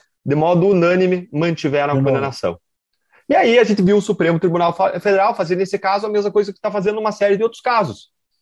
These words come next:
Speaker 1: Buscar alguma razão pra anular. Porque o que tá acontecendo é o Supremo Tribunal Federal derrubar os casos,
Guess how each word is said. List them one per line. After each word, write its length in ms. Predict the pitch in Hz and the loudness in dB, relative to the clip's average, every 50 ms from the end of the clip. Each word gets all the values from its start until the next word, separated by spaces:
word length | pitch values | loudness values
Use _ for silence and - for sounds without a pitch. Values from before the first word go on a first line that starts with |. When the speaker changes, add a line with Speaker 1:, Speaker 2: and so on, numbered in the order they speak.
| _ _ _ | _ _ _
Speaker 1:
Buscar 360 | - 160 202 208 208 - 202 190 | -2 0 0 0 0 2 2 4
alguma 340 | 202 208 185 202 202 214 | 4 4 2 2 0 0
razão 400 | 202 202 214 190 165 175 190 190 | 0 0 0 0 0 0 0 0
pra 120 | 175 196 196 | 0 0 0
anular. 400 | 202 208 214 196 143 135 117 - _ _ _ _ _ _ _ _ _ _ _ _ _ _ _ _ _ _ _ | 2 2 2 2 0 -2 -4 -8 _ _ _ _ _ _ _ _ _ _ _ _ _ _ _ _ _ _ _
Porque 220 | 202 196 - 220 | -4 0 0 0
o 60 | 208 | 0
que 80 | 208 214 | 0 0
tá 100 | 220 214 | -2 -4
acontecendo 760 | 208 - 196 170 - - - 185 190 214 233 202 123 95 - _ _ | -2 -2 -4 -4 -4 -6 -4 -2 -2 0 0 -2 -4 -4 -6 _ _
é 120 | - 151 | -2 -2
o 40 | 170 | -2
Supremo 400 | - - 165 - 185 196 202 190 | -2 -4 -2 0 2 2 2 2
Tribunal 320 | 175 190 165 170 175 175 175 | 0 -2 -2 0 -2 -2 0
Federal 280 | 170 151 147 165 185 | 0 0 0 2 2
derrubar 340 | 165 175 156 156 139 156 160 | 2 0 0 0 0 0 -2
os 120 | 147 - | -2 -4
casos, 440 | - - 175 196 208 185 147 123 - | -4 -4 -2 -2 -2 -2 -4 -8 -10